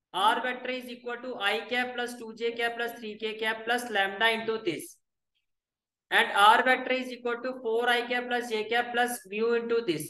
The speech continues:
intersect। पहले तो आपको शो करना है इंटरसेक्ट कर रही है, ठीक है, और फिर आपको find their point of intersection, find their point of intersection। देखो, एक तो जो mostly इसमें जो mind में thought आती है, पहले तो वही आती है कि shortest distance zero निकाल दो।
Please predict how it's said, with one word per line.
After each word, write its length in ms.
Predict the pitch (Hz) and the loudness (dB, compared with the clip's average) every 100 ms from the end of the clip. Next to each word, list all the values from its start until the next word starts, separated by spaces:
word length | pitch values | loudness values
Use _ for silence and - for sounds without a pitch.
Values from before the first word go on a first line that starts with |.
| 170 | -6
intersect। 840 | 196 202 233 233 240 240 247 247 - _ _ _ _ - | -6 0 2 2 6 6 6 0 -10 _ _ _ _ 0
पहले 160 | 185 | 0
तो 60 | 220 | 2
आपको 140 | 214 | 0
शो 160 | 220 220 | 0 0
करना 200 | 214 220 | 2 4
है 120 | 220 | 2
इंटरसेक्ट 380 | 196 196 196 - | 2 0 0 -2
कर 100 | 127 | -4
रही 140 | - - | -8 -10
है, 60 | _ _ _ | _ _ _
ठीक 140 | 185 180 | -2 0
है, 300 | - 123 123 _ _ _ _ _ _ _ _ _ _ _ _ _ _ _ - | -4 -10 -18 _ _ _ _ _ _ _ _ _ _ _ _ _ _ _ 2
और 120 | 190 247 | 4 10
फिर 140 | 262 | 12
आपको 240 | 269 277 269 | 12 10 10
find 360 | 240 226 240 240 | 10 8 6 4
their 180 | 247 247 | 4 6
point 280 | 220 214 233 | 6 4 0
of 120 | 233 220 | -2 -4
intersection, 680 | - 202 190 139 - 135 | -6 -6 -4 -4 -6 -4
find 260 | 180 190 202 | 2 2 2
their 120 | 226 220 | -2 2
point 240 | 190 185 208 | 0 2 -2
of 100 | 190 | -2
intersection। 460 | 165 156 135 - 202 | -4 -6 -6 -4 0
देखो, 180 | 208 | 6
एक 200 | 262 254 254 | 6 6 2
तो 120 | 247 247 - _ _ _ _ _ | 2 0 -8 _ _ _ _ _
जो 120 | 214 233 | 2 4
mostly 440 | 214 214 214 254 262 | 4 4 2 0 0
इसमें 560 | 254 247 247 247 180 | 0 2 4 2 0
जो 100 | 214 | 2
mind 280 | 214 202 208 | 6 6 6
में 100 | 220 | 2
thought 240 | 208 202 202 | 0 4 4
आती 220 | 196 214 | 4 2
है, 60 | 208 | 2
पहले 200 | 196 202 | 0 0
तो 100 | 202 | -2
वही 180 | 202 | 2
आती 120 | 202 196 | 2 0
है 60 | |
कि 80 | 214 220 | -2 0
shortest 380 | 196 202 226 | 2 4 2
distance 300 | 214 208 220 | 0 -2 -2
zero 200 | 185 185 | 2 2
निकाल 320 | 208 202 196 | 2 6 6
दो। 100 | 190 | 6